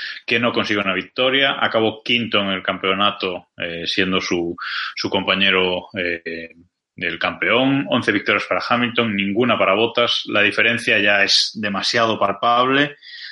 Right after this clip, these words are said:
Sigue renovando año a año. Eh, yo no sé si la pregunta debería ser, eh, ¿quién va a ser el compañero de Hamilton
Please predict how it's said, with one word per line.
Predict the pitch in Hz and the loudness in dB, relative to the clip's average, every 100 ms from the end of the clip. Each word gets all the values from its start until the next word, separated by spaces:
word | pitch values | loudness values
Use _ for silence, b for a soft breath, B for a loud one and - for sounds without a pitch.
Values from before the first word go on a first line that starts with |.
| - | -2
Sigue | - 147 | 0 2
renovando | 120 113 107 107 104 | 2 2 2 2 2
año | 104 104 117 | 0 2 0
a | |
año. | 135 151 165 170 _ B B B B B _ _ | 2 0 -2 -4 _ B B B B B _ _
Eh, | 117 117 107 104 107 104 104 104 101 - _ | 0 2 4 4 4 4 2 2 -2 -12 _
yo | 101 104 | -8 -4
no | 107 | -4
sé | 110 120 | -4 -2
si | 123 | 2
la | 110 | 2
pregunta | 104 107 123 | 2 0 2
debería | 117 110 | 4 4
ser, | 101 117 120 135 - - | 2 2 0 -2 -10 -10
eh, | 104 90 92 | -6 -6 -4
¿quién | 117 113 | -2 2
va | |
a | 117 | 2
ser | 123 | 2
el | 104 | 2
compañero | 98 101 98 95 | 0 2 4 2
de | 92 | 0
Hamilton | 98 95 - 92 87 85 | -2 -2 -4 -6 -8 -12